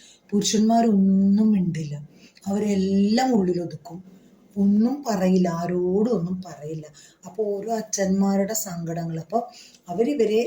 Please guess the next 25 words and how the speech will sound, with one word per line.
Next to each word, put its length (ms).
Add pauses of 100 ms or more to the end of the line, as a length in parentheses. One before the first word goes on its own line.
(440)
സന്തോഷിപ്പിക്കാൻ 720
വേണ്ടി 200
പുറത്തേക്ക് 580
കൊണ്ടുപോകും 460
അത്രേ, 240 (120)
എവിടെയെങ്കിലുമൊക്കെ 560
യാത്രകൾ 540
കൊണ്ടുപോകും. 320 (200)
അപ്പോൾ 200
ഈ 80
യാത്രകൾ 600 (180)
പോകുമ്പോഴാണ്, 1120 (580)
അങ്ങനെ 260
ഇരുന്ന് 280
സംസാരിക്കുമ്പോഴാണ്, 960
ഇവർ 300
സംസാരിക്കുമ്പോൾ, 920 (500)
ഈ 80 (200)
ക-, 300
പ്രായമായ 520
ആൾക്കാർ 380
സംസാരിക്കുമ്പോൾ 640
ഇവർ 180
വിചാരിക്കും, 560 (280)
"അയ്യോ, 220